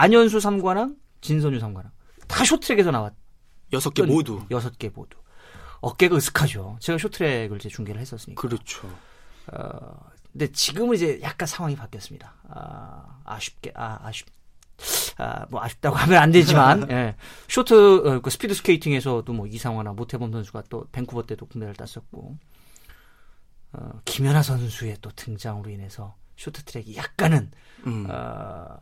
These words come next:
Speaker 1: 약간은 예전만큼 받았던 그 스포트라이트를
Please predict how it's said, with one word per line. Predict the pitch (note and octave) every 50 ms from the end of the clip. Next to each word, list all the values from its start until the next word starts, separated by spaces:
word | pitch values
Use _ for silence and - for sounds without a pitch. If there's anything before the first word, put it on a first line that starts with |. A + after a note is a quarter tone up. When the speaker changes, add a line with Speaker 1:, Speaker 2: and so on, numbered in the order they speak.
| - - - - -
Speaker 1:
약간은 | - - - - - - A3+ G3+ G#3 G#3+ G#3+ G#3+ G#3+ - - - - - -
예전만큼 | C3+ D3 E3+ G3 A3+ F#3 A3+ A#3 A#3 A#3 A3+ A3+ G#3+ G#3+ G#3 F3 - G#3 E3
받았던 | C3+ D3+ D#3+ E3+ E3 - F#3 F3 E3 D#3+
그 | D3+ D3 C#3 C3 B2+ B2 A#2 A#2+ A#2+ - -
스포트라이트를 | - - A#3 G#3+ - G3+ F3 D3 - C#3+ C#3 C#3+ A2+ F#2+